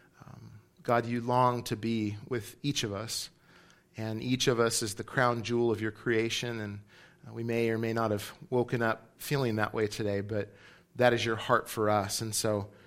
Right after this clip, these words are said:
um, God, I ask that you would speak today, that you would move beyond our defenses, that we might hear you. And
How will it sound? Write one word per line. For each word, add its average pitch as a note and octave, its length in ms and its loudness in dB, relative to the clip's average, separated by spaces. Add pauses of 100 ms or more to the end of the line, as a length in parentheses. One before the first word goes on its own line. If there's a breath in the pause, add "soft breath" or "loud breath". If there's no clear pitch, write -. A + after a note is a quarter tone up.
(160 loud breath)
um, - 640 -18
God, B2 260 8
I A#2+ 100 6
ask B2 320 6
that B2+ 120 -4
you B2+ 260 2
would A2+ 180 2
speak G#2+ 340 -6
today, F#2 360 -6
that G#2+ 180 -6
you B2 220 0
would A#2 160 4
move A#2 300 0
beyond A#2 300 0
our A2 100 0
defenses, A2 800 -2 (580 loud breath)
that A2 100 0
we B2 100 0
might A#2+ 240 4
hear F3 280 2
you. G2+ 280 0 (760 soft breath)
And A2 540 0